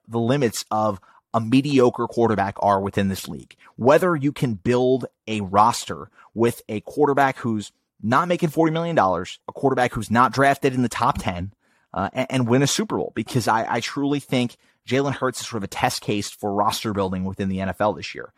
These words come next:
And I'm relatively high on this Eagles team. The reason for that is really just the advanced analytics on this team, right? Football Outsiders projects the Eagles as the third most likely team to make the playoffs, as the fifth most likely team to make the Super Bowl,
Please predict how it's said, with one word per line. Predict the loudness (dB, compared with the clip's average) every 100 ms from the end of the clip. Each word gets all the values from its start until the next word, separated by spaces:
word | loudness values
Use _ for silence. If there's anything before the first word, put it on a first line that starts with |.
| _ _ _
And | -4 -2 -4 -6 0
I'm | 0 0
relatively | 2 4 4 0 -2 -2
high | -8 0 2 2 -2 -14 _ 0
on | 2
this | 2 -2
Eagles | -4 -6
team. | -8 -12 -16 _ _ _
The | 2
reason | 4 2
for | 0
that | 0 0
is | -2 -6
really | -4 -2 -2
just | -2 -4 -4
the |
advanced | -2 -2 -2
analytics | -2 0 0 0 -6
on | -8
this | -10
team, | -12 -8
right? | -6 -6 -8 _ _
Football | 2 6 6 6
Outsiders | 2 4 2 2 -4
projects | -8 -2 0 0 -4 -6
the | -6 -4
Eagles | -2 -2 0
as | -2 0
the | -2
third | 2 2
most | 4 2 2
likely | -2 -2 -4
team | -4 -2 0 0
to | -2 -4 -4 -4
make | -4
the | -4
playoffs, | 0 4 6 4 0 -14 -8
as | -4
the | -4 -6 _
fifth | -20 -10 -2 -2 0
most | 0 0 0
likely | -2 -2
team | -6 -4 -4
to | -4 -4
make | -4
the | -6
Super | -6 -6 -6
Bowl, | -4 -2 -4